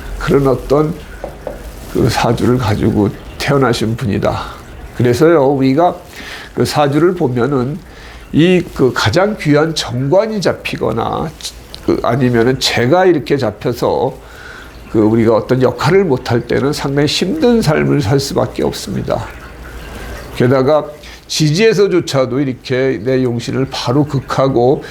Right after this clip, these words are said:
이거를 브로킹 해줄 수 있는 이 기운은 이 수기운인데 이게 또 너무 멀리 있죠.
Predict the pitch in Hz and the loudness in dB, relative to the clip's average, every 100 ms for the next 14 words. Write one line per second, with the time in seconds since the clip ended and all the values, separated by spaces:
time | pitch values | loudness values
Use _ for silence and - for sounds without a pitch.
0 | - - - 135 156 196 202 208 - 156 | -16 -16 0 4 6 6 4 0 -2 0
1 | 175 - 185 175 165 170 - 165 180 156 | 0 -2 -2 0 0 -2 -4 -2 0 0
2 | 139 139 143 170 196 190 - - - - | -2 -2 2 4 4 2 -8 -14 -14 -18
3 | - - 151 175 170 151 147 143 170 165 | -12 2 4 4 2 2 4 4 4 4
4 | 170 - 196 190 214 165 139 156 139 170 | 2 0 -4 0 2 2 2 4 4 2
5 | 190 170 139 123 170 127 165 240 330 160 | 0 0 0 2 2 4 4 4 4 2
6 | 143 - - 139 | -2 -2 0 0